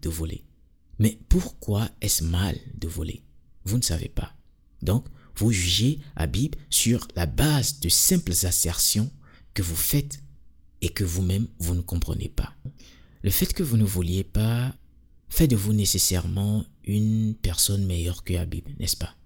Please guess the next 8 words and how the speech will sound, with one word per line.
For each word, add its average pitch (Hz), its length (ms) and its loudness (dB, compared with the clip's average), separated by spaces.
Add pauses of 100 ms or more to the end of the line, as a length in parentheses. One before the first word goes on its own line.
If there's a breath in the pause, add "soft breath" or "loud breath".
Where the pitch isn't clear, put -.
(500)
Mais 101 300 2 (300)
en 90 140 2
quoi 131 500 0 (500)
est-ce - 340 0 (200)
important - 840 0 (480)
que - 120 -2
vous 92 140 -4
soyez 87 520 0